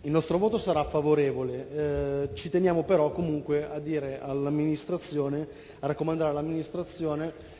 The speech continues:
visto che, eh, uno degli operatori, l'o-, l'operatore principale, o meglio, l'operatore principale passato e uno degli operatori che in futuro dovrà gestire, se il, se andrà, se una volta andato a bando il project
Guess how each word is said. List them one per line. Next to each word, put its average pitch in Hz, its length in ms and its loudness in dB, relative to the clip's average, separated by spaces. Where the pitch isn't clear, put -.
visto 175 360 0
che, 165 480 2
eh, 147 560 2
uno 202 160 6
degli 170 200 6
operatori, 170 760 2
l'o-, 160 180 -2
l'operatore 170 520 2
principale, 147 760 0
o 139 100 -10
meglio, 120 420 -8
l'operatore 147 420 -2
principale 160 480 -2
passato 147 600 0
e 143 60 -4
uno 175 140 2
degli 147 160 0
operatori 143 500 -4
che 139 220 -8
in 175 160 0
futuro 160 600 -2
dovrà 139 320 -4
gestire, 151 640 -4
se - 180 -8
il, 127 140 -6
se - 160 -12
andrà, 143 320 -6
se - 160 0
una 147 100 4
volta 160 220 8
andato 156 240 2
a - 20 0
bando 156 420 2
il 156 100 0
project 135 600 2